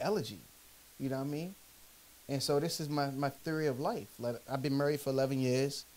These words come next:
She still thinks I'm cool. And, um, but the first poem I met wasn't a poem that made me look any kind of way.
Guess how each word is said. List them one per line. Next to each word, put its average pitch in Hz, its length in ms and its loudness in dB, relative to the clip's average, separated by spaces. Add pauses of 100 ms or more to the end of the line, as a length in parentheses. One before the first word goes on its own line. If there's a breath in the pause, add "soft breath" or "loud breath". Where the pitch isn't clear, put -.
(280)
She - 120 -4
still 139 240 6
thinks 139 240 -2
I'm 123 60 -8
cool. 123 400 0 (520)
And, 123 200 2
um, 120 300 2 (680)
but 143 100 4
the 143 60 2
first 175 300 2
poem 175 260 4
I 143 80 6
met 165 300 2 (100)
wasn't 147 280 2
a - 20 -2
poem 147 320 2
that 120 100 0
made 131 300 0
me 127 260 -2
look 131 240 -2
any 214 180 -4
kind 120 240 -2
of 104 60 -6
way. 104 200 -10